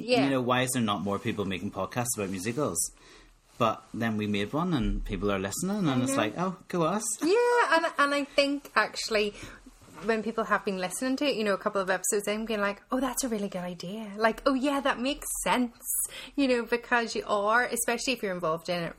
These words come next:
Speaker 1: from an Amdram point of view,
Speaker 2: Hmm.
Speaker 1: you're learning something maybe at age, like,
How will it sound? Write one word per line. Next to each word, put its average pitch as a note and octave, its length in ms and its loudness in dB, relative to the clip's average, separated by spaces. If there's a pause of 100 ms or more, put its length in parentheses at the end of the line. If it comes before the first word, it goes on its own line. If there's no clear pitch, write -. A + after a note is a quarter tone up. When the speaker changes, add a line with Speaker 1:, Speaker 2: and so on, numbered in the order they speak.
Speaker 1:
from F3+ 180 -4
an D#3+ 80 -6
Amdram G3 720 -4
point A#3 260 -2
of A#3 80 -4
view, G3 280 0
Speaker 2:
Hmm. B2 300 2 (200)
Speaker 1:
you're G#3+ 180 -2
learning G#3+ 500 0
something G3+ 400 -6
maybe A#3 320 -2
at C4+ 80 -2
age, C4+ 320 -2 (140)
like, A3 200 0